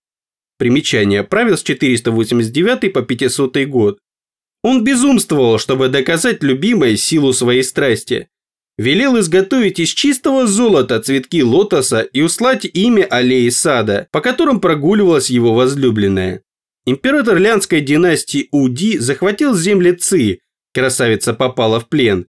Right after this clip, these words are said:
Поражённый её внешностью, повелитель хотел взять её к себе в гарем. Но ему отсоветовал министр, который считал женщину причиной падения династии Ци.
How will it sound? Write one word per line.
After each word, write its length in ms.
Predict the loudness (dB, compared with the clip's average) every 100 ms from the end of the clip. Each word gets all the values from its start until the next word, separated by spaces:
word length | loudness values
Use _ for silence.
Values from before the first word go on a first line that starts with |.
| _ _ _ _ _
Поражённый 640 | 0 2 2 2 2 4 2
её 200 | 2 2
внешностью, 640 | 2 2 0 -2 -2 -2
повелитель 460 | 0 0 0 0 0
хотел 360 | -2 0 2
взять 320 | 2 2 0 2
её 220 | 0 0
к 60 |
себе 300 | 0 -2 0
в 80 | 0
гарем. 480 | 0 2 2 2 -2 _ _ _ _ _
Но 100 | -2
ему 260 | 2 4 2
отсоветовал 600 | 0 0 0 0 0 2
министр, 640 | 4 4 4 2 -2 -2 -2
который 440 | -4 -2 0 0
считал 440 | 0 -2 2 2
женщину 540 | 2 2 2 2 2 2
причиной 540 | 0 0 0 2 2
падения 560 | 2 -2 0 0 2 0
династии 600 | 0 0 0 -2 -2 -2
Ци. 460 | -2 -2 0 0